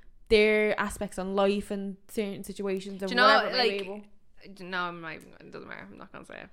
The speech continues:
Speaker 1: Okay. <laughs>
Speaker 2: No, 'cause I literally, like, we would have been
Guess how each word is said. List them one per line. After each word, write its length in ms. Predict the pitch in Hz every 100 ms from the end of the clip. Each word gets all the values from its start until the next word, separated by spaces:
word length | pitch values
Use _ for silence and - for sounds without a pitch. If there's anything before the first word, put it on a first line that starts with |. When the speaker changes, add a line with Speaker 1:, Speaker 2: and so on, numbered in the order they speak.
| -
Speaker 1:
Okay. 460 | 202 214 185 311 -
<laughs> 80 | -
Speaker 2:
No, 360 | 508 220 220 -
'cause 160 | 208
I 140 | 202 190
literally, 600 | 185 180 180 185 180 175
like, 260 | 175 170 -
we 140 | - 170
would 160 | 165
have 60 |
been 100 | 156